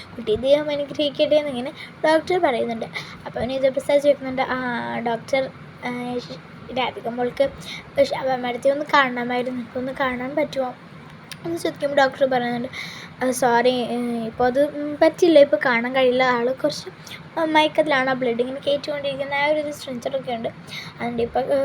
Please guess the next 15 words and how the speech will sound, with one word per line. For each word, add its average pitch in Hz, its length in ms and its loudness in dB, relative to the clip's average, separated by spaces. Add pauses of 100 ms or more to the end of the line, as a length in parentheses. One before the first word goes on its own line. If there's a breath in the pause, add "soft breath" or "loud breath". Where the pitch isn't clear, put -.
കാണാൻ 277 320 2
പറ്റില്ല, 269 260 2
കുറച്ച് 247 360 -4
കഴിഞ്ഞാൽ 262 340 -6
എന്തെങ്കിലും 269 380 0
കാണാം" 311 320 0
എന്നിങ്ങനെ 294 360 -2
പറയുന്നുണ്ട്. 233 460 -4 (560 loud breath)
അപ്പോൾ 233 300 0
രാധിക 262 380 2
പറയുന്നുണ്ട്, 240 520 -2 (120)
"ഉം, 240 180 -6 (240)
സാരമില്ല, 226 500 0 (840)
എനിക്കതിന് 226 480 -8
വ-, 277 160 -2